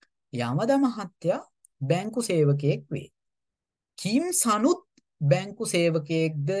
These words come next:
කියලා මෙතනින් අහනවා. මෙතන ඉන්නවා යමද මහත්තයා, මෙතන ඉන්නවා කිම් මහත්තයා. ආ, එතකොට, ආ,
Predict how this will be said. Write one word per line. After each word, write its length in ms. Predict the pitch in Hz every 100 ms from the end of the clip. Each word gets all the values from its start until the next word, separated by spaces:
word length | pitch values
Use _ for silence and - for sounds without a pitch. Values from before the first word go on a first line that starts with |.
| 196
කියලා 260 | 185 180 226
මෙතනින් 340 | 165 175 196
අහනවා. 340 | 139 - - - _ _ _ -
මෙතන 220 | 139 131
ඉන්නවා 320 | 131 131 247 - _ _ -
යමද 240 | 120 123 127
මහත්තයා, 440 | 131 127 143 196
මෙතන 240 | 160 143 147
ඉන්නවා 220 | 151 226
කිම් 240 | - 185
මහත්තයා. 560 | 143 113 113 - - - _ _ _ _ _
ආ, 400 | - 85 76 76 - _ _ _ -
එතකොට, 280 | 151 - 392 440 _ _ _ _ _
ආ, 200 | 123 139